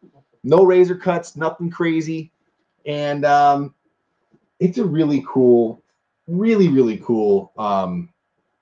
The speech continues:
I guess, vehicle accessory. Um, I am waiting for, very patiently, the Battle Cat and He-Man two-pack.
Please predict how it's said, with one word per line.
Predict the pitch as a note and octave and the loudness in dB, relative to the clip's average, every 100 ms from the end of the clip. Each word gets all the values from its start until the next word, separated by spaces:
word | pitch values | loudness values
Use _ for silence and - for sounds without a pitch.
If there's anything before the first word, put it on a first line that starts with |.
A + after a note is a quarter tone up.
| _ _ - | _ _ -8
I | |
guess, | B2 D3 | -6 -6
vehicle | F#2+ A2 B2+ C#3 D3 D#3 D#3 | -6 -2 -2 -2 -2 -4 -6
accessory. | G#2 - B2+ B2 C#3+ D3+ E3 _ _ - - - | -16 -8 -6 -4 -6 -8 -8 _ _ -20 -18 -4
Um, | B2 B2 A#2 G2+ - - F3 F2+ - - | 0 2 2 -2 -8 -12 -14 -16 -10 -4
I | D#3 | -2
am | D3+ | 0
waiting | B2+ D3 G3 G3 | 2 4 4 2
for, | F3 D3 C#3+ C#3+ B2 | -2 0 2 2 2
very | F#2+ F#2 D3 D#3 C#3 | -4 0 2 2 2
patiently, | C3 A2+ - A#2 G#2+ G#2 G2+ F#2+ | -2 -2 -4 -10 -8 -8 -8 -10
the | G#2 G2+ G2 | -8 -6 -6
Battle | G#2 G#2+ G#2+ | -4 -4 -4
Cat | - G2+ G2+ F#2+ | -6 -6 -4 -6
and | G2 F#2+ G2 | -10 -10 -8
He-Man | A2 A2 G2 F2+ | -6 -6 -8 -8
two-pack. | A2+ - F2+ D#2+ - | -8 -8 -6 -8 -10